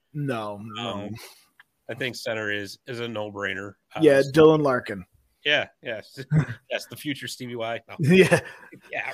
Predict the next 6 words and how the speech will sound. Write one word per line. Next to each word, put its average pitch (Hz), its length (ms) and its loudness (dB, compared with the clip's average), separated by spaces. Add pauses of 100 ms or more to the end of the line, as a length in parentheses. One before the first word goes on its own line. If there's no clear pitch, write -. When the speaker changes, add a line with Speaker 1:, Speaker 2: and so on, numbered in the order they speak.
(100)
Speaker 2:
right. 123 320 -2
<laughs> 160 840 2
Um, 143 540 6 (640)
yeah. 143 120 -6 (120)
Speaker 1:
David 185 360 6
Perron. 139 540 6